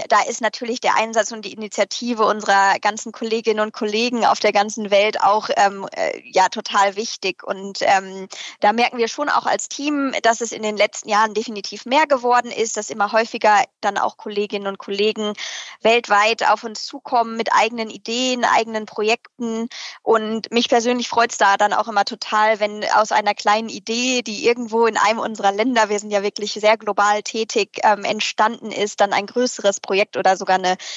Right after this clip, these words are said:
Initiative wird, die dann das ganze Unternehmen betrifft am Ende.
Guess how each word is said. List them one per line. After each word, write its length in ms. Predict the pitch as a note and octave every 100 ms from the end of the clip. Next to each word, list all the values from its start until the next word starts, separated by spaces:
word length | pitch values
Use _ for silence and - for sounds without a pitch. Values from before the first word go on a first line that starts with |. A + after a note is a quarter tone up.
| -
Initiative 800 | - G3 - G#3 - A3+ A3 G3+
wird, 300 | G3+ G3+ -
die 100 | G3
dann 460 | G3+ G3 G3 G3 F3
das 160 | F#3
ganze 260 | G3 G3 -
Unternehmen 500 | F#3+ G3+ F#3+ F#3+ D#3
betrifft 480 | A#2+ - - - -
am 140 | -
Ende. 380 | - E3+ E3+